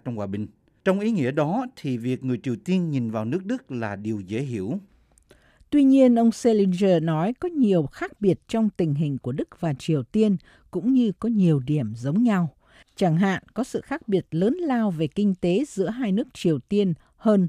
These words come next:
Speaker 2: là hai nước Đức. Thiếu những định chế hai nước cùng chia sẻ như Giáo hội Đức và không giống Đông Đức lúc bấy giờ, có nhiều tranh chấp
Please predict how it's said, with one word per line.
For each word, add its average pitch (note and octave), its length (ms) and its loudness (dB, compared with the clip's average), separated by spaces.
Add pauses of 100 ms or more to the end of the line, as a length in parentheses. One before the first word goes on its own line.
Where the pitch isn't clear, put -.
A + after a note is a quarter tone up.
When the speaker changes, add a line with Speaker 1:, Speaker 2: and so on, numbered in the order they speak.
(100)
Speaker 2:
là D3 160 -4
hai E3 280 -2
nước F3+ 200 -2
Đức. C4 180 0 (600)
Thiếu B3 320 4
những B3+ 200 -2
định F3 220 -4
chế F3 280 0
hai C4 300 -4
nước G#3 300 -2
cùng D3+ 300 -2
chia G3 240 0
sẻ C#3 360 -4 (140)
như E3+ 160 0
Giáo D#3 280 -4
hội D#3+ 160 -6
Đức G#3+ 220 0 (440)
và D#3 140 -2
không B3 320 -2
giống A3+ 260 -2
Đông A3+ 180 0
Đức C4 220 -6
lúc G3+ 120 -4 (100)
bấy F#3+ 140 0
giờ, F#3 340 0 (340)
có D4+ 100 -6
nhiều F#3+ 300 0
tranh G#3+ 260 -2
chấp E4 180 -6